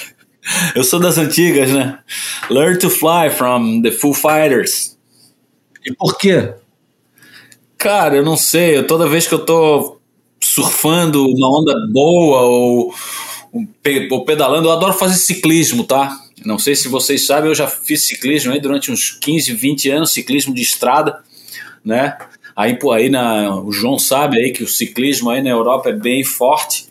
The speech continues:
Speaker 1: E aqui no sul do Brasil também, aqui, especialmente aqui no nosso estado,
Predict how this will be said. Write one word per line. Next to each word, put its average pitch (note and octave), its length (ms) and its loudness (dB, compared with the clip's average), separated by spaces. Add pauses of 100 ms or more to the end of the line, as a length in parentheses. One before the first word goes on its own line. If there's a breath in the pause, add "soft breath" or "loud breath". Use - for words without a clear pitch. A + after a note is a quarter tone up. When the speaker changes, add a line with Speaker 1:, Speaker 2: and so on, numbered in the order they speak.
(340 loud breath)
Speaker 1:
E C3+ 100 0
aqui C3+ 180 -2
no D#3+ 80 -2
sul E3 300 0
do D3+ 80 0
Brasil D3 360 2
também, D#3 540 2
aqui, G2+ 180 -8
especialmente C#3 600 -2
aqui D3 140 -8
no D3 120 -4
nosso D3 240 -2
estado, B2+ 420 -2